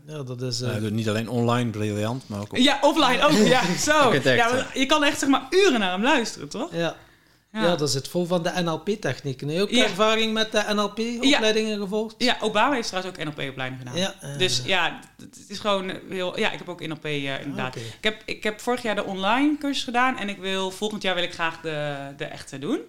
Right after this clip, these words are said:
Speaker 1: Ja.
Speaker 3: Maar ja, en tijdens mijn opleiding... toen ik maatschappelijk werk en dienstverlening deed... daar deden we ook best wel wat met die technieken al.
Speaker 1: Hmm.
Speaker 3: Dus dat is gewoon, ja, het is gewoon ideaal.
Speaker 1: Dat is krachtig, hè?
Speaker 3: Ja. Ja.
Speaker 2: Zou je zeggen, onmisbaar voor een goede presentator?
Speaker 3: N L P?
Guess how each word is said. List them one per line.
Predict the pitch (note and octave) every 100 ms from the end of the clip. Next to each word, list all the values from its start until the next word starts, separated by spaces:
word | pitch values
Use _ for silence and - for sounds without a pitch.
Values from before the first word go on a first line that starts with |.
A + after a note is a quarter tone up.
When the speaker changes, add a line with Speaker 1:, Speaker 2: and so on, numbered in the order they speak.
| -
Speaker 1:
Ja. | D#3 F3+ F3+ -
Speaker 3:
Maar | E3+ E3+ E3+ -
ja, | E3+ E3 D#3+ D3+ _ _ _ _ _ _ -
en | E3 F3 -
tijdens | F#3 F3+
mijn | F#3+
opleiding... | G3 G3+ G3 G3 G3
toen | F#3
ik | F3
maatschappelijk | F3 A3 D#3+ F3+
werk | F3+
en | E3+
dienstverlening | A#3 C4 A3 A#3
deed... | G#3 A3+ -
daar | F3+ F#3+
deden | F#3 E3+
we |
ook | F#3+ -
best | D#3
wel | D3
wat | C#3+ C#3
met | C#3+ D3+
die |
technieken | D3+ D3 D3 C#3 D3+
al. | C#3 F3+
Speaker 1:
Hmm. | G3 C#3+ A2+ A2
Speaker 3:
Dus | -
dat | F#3
is | F3+
gewoon, | F#3+ E3+ C#3+
ja, | C#3
het | B2 D3
is |
gewoon | - F3 -
ideaal. | D#3 E3 E3 C#3
Speaker 1:
Dat | -
is | -
krachtig, | - C3 C#3 D3
hè? | B2 F#3
Speaker 3:
Ja. | F#3+ G3 G#3 C3+ - _ _ _ _
Ja. | D#3 E3+ C3+ _ _ _ _
Speaker 2:
Zou | A#2 A#2
je |
zeggen, | A#2 A#2
onmisbaar | C3 C3 D3 E3 E3+ F3
voor | - E3 D#3+
een | D#3 - _ _ _ _
goede | C#3+ C#3+
presentator? | C#3+ C3+ D3+ D3+ E3 E3+ - _ _ G3+
Speaker 3:
N | A3+
L |
P? | A#3